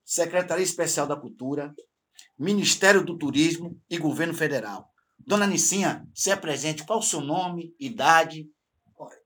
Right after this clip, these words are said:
Speaker 2: eu me chamo Maria Eunice Martins Luiz, tenho setenta e um anos, entendeu? Agora, conhecida,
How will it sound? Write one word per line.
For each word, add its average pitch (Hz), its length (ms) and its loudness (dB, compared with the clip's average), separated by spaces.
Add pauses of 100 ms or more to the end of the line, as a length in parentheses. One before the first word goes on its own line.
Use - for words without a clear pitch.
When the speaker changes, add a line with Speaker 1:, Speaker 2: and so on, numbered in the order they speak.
Speaker 2:
eu 196 140 -12
me 220 100 -6
chamo 190 320 -6
Maria 185 360 0
Eunice 170 380 -8
Martins 151 460 -8
Luiz, 156 540 -12 (540)
tenho 240 160 -4
setenta 247 920 -2
e 196 80 0
um 165 180 -6
anos, 160 440 -6 (260)
entendeu? 139 540 -10 (400)
Agora, 202 380 -4
conhecida, 208 1300 4